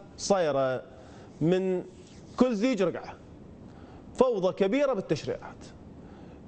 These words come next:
ممكن هذا الشيء يصير بدولة هستوها صايرة، بس ما تصير بالعراق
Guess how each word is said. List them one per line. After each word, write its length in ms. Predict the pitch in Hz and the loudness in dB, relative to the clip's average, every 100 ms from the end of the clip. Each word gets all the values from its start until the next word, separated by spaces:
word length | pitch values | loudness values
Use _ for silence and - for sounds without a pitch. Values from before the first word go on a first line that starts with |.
| - | 0
ممكن 460 | 233 285 - 214 185 | 2 2 2 2 2
هذا 340 | 170 214 180 | 2 2 2
الشيء 600 | 156 - 175 147 131 117 - - | 0 0 2 2 0 -4 -10 -4
يصير 400 | 135 131 170 165 | -2 2 2 2
بدولة 640 | 127 107 156 147 135 135 123 - - - | 0 2 2 4 2 2 0 -6 -18 -2
هستوها 500 | 226 214 - 95 90 | 0 0 -2 -2 -4
صايرة، 420 | - 78 62 - - - - - - - | -6 -6 -8 -12 -18 -18 -18 -18 -16 -4
بس 180 | 110 - | -2 2
ما 220 | 120 113 | 2 0
تصير 260 | 101 - 151 | -2 0 0
بالعراق 680 | 110 104 117 135 131 113 | 2 0 2 2 0 -4